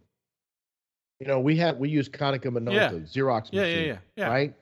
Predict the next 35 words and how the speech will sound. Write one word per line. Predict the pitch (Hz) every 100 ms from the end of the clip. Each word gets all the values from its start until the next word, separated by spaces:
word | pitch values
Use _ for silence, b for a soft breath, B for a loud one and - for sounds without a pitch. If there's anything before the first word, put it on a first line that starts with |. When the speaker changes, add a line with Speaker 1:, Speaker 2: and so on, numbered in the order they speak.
| _ _ _ _ _ _ _ _ _ _ _
Speaker 1:
We'll | 160
pick | 165 202 196
those | 165 156
things | 165 151 151
up | 156 147
and | 131
move | 143 180
'em, | 147 139 131 - _ _ _ -
you | 139
know, | 120 123 - _ _
two | 160
or | 165
three | 165 160
times | 160 156 139
a | 127
year, | 170 208 139 123 _ -
and | 143
then | 160 131 - _ _ -
nobody | 160 180 165
documented | 135 151 180 170 147 143 131
that | 135
we | 117
moved | 123 180 165
it. | 82 - _ -
Well, | 139 - _ _ _ -
where | 151
is | 185 131
it? | 78 - _
Speaker 2:
Who | 180
moved | 170 196 226
it? | 113 - _ _ _
Speaker 1:
So | 139
now | 160 190
we | 170
gotta, | 147 120